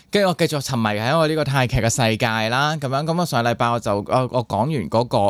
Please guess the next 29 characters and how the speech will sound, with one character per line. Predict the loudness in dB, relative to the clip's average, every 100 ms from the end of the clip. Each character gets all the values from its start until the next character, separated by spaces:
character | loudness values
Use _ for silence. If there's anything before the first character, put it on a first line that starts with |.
| 2
誒， | 0 0 0
即 | 0
係， | 0 0 -2
誒， | 0 0 0
誒， | -2 0
Not | 2 2 0
Me | -2 -2 0
啦， | 0 0 0
噉 | 0
樣， | 0 0
噉 |
嘅 | -2
主 | -4 -2
演 | 0 2 2
就 | 0
係， | -2 -2 -2 -2
即 | -2
係， | -4 _ _
即 | -6
係 | -2
Off | -2 -2 0
Gun | 0 2
呢 |
一 | 0 -2 _
對 | -2 0 -2
嘅 | 0 -2 -2 -12 -6
泰 | 0 2 2
國 | 0 0 0
嘅， | 0 0 0